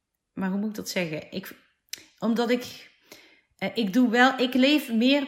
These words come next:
per, ik zou bijna zeggen per half jaar of per jaar. Meer op korte termijn. Ehm, want alles wat ik wil bereiken of wat ik zou willen,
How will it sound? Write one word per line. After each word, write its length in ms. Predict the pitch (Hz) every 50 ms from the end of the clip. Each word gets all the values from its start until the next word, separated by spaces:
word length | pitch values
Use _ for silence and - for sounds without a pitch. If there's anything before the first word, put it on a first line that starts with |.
| - -
per, 480 | - 240 233 226 220 - - - - - _ _ _ - - -
ik 160 | - - -
zou 160 | - 240 214
bijna 240 | 190 - 170 220 214
zeggen 400 | 180 175 202 202 185 190 180 -
per 140 | - 214 196
half 400 | - 180 196 208 202 185 - -
jaar 600 | 185 180 165 143 135 135 123 - - - - - _ _ _
of 220 | - - 175 -
per 180 | - 214 185 180
jaar. 380 | 196 175 170 156 151 143 139 -
Meer 300 | - 214 262 294 285 -
op 140 | - 202 196
korte 280 | - 226 247 247 254 214
termijn. 720 | - - 190 175 180 170 165 151 147 143 151 160 156 - - - - - - - - - - _ _ _
Ehm, 840 | _ - 190 190 190 185 180 185 185 185 185 185 185 180 175 175 175 170 170 - - - _ _ _ _ _ _ _ _ _ _ _ _ _
want 340 | 214 202 233 233 233 -
alles 380 | - 220 254 277 320 330 - -
wat 140 | 254 226 208
ik 140 | 233 - -
wil 140 | 226 233
bereiken 500 | 214 190 180 156 180 180 214 247 269 285
of 120 | 247 - -
wat 100 | 214 196
ik 100 | 214 -
zou 260 | - - 190 180 170
willen, 600 | 175 214 214 202 180 160 160 196 254 285 349 -